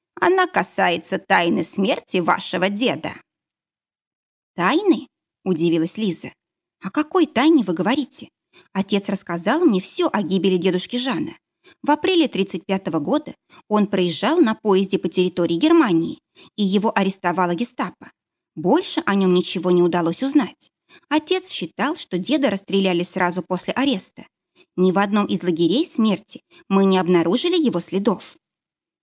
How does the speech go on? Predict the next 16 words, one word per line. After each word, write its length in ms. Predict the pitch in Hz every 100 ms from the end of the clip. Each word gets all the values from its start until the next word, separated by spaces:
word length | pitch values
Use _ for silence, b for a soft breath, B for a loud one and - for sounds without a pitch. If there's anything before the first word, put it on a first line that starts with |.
| _
«Вашего 720 | - 175 175 190 - 190 175
деда 440 | 175 180 294 370 - _ _ - 453
не 100 | 349
арестовывала 920 | 320 320 320 - - 277 175 165 170
гестапо», 680 | 170 202 - - - - - - _ _ _
скрипнул 560 | - - 117 147 - 175
Ашензен. 580 | 202 185 - 156 - - _ _ _ _ _
«И 140 | - 185
это 380 | 190 185 - 320
всё, 360 | - - 254
что 220 | - - 190
я 180 | 180
могу 380 | 180 170 196 185
сказать 560 | - - 185 165 - -
по 80 | 165
телефону. 720 | - 160 208 254 208 -